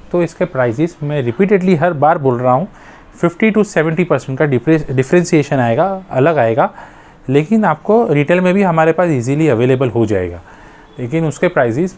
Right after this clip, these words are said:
पचास से सत्तर टका plus होते हैं, पचास से सत्तर percent plus होते हैं। और ये वाले का price आपको इलेवन फिफ्टी का आएगा। ये Frill Embroidery का है, Double Prada के अंदर है।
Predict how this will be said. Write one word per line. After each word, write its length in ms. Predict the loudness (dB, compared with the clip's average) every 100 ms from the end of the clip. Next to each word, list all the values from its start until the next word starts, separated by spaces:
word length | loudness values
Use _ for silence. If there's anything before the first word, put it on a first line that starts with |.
| -6
पचास 320 | -2 0 0 -2
से 100 | -8
सत्तर 320 | -6 -4 -4
टका 220 | -2 -4
plus 340 | -4 -2 -2 -4
होते 180 | -8 -8
हैं, 200 | -10 -16 -20 -20 -20 -20 -20 -20 -6 -4
पचास 280 | 0 -2 -2
से 120 | -2
सत्तर 340 | -2 0 -2 0 -2
percent 400 | -2 -2 -2 0
plus 220 | -2 -2
होते 180 | -6 -8
हैं। 220 | -10 -12 -16 -20 -20 -20 -20 -20 -20 -14 -2
और 300 | 2 2 2
ये 140 | 2
वाले 240 | 2 2 0
का 80 | 0
price 300 | 0 2 0
आपको 260 | -2 -2
इलेवन 260 | -2 -2 -4
फिफ्टी 380 | -6 -4 -4 0
का 60 |
आएगा। 320 | 0 -2 -6 -8 -16 -20 -20 -8
ये 280 | -2 -2 -2
Frill 300 | -4 -4 -2
Embroidery 460 | -2 -4 -6 -6 -6
का 100 | -6
है, 240 | -8 -8
Double 240 | -4 -4 -2
Prada 320 | 0 0 0
के 80 | 0
अंदर 220 | -2 0
है। 140 | -2